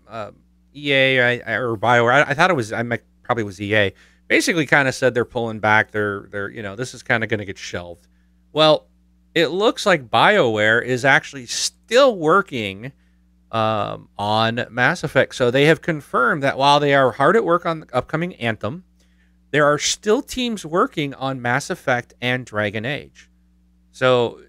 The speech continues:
you know, this, and I figured Dragon Age was still being worked, but I was really surprised to hear that, uh, Mass Effect is still, there's a team working on it. Now, I don't know,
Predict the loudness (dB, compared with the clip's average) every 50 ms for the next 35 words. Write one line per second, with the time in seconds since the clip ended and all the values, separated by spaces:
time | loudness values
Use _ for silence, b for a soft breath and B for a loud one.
0 | _ _ _ -4 0 2 2 2 2 4 4 4 4 4 2 -4 _ _ _ _
1 | _ -4 2 2 2 4 2 0 0 0 0 2 4 4 4 6 4 4 2 0
2 | -2 -6 -6 -6 -6 -6 -4 -6 -6 -4 -4 -4 -4 -4 _ -4 -4 -4 -4 -6
3 | -6 -6 -6 -6 -6 -6 -8 -4 0 2 2 2 0 -2 -6 -10 -12 -10 -8 -8
4 | -6 -6 -4 0 2 2 2 0 -2 b b b b b b b _ _ -6 -6
5 | -6 -8 -10 -16 -8 -2 0 0 0 0 -2 -8 -10 -8 -4 -4 -4 -4 -6 -12
6 | _ _ _ _ _ _ -14 -12 -10 -10 -10 -10 -12 -8 -6 -4 -2 -2 -2 -4
7 | -6 -8 _ _ _ _ _ _ _ _ _ _ _ _ _ _ _ -14 -14 -14
8 | -16 -20 -18 -16 -14 -14 -14 -12 -12 -12 -12 -12 -14 -16 -16 -16 -18 -18 -18 -16
9 | _ -6 -2 0 2 2 2 0 -4 -4 -2 0 2 2 2 0 -2